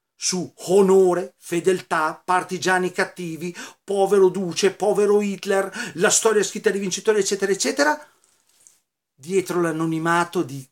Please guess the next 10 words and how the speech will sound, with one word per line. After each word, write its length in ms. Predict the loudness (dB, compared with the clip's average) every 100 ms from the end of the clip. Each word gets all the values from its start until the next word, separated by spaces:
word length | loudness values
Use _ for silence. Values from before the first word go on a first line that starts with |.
| _ _
canali 760 | -8 -4 -2 -2 -2 -4 -6 -10 _ _
senza 480 | -6 -2 0 0 -2
contenuti, 600 | -6 -4 -2 -2 -4 -2
senza 420 | 0 0 0 0
una 140 | -2
foto, 400 | -2 -2 -4 -4
senza 420 | -4 -2 0 0 -2
un 80 |
video? 560 | -2 -4 -2 -2 -4 -8 _ _ _ _ _ _ _ _ _ _ _ _ _ _ _ _ _ _ _ _
Mm? 80 | -18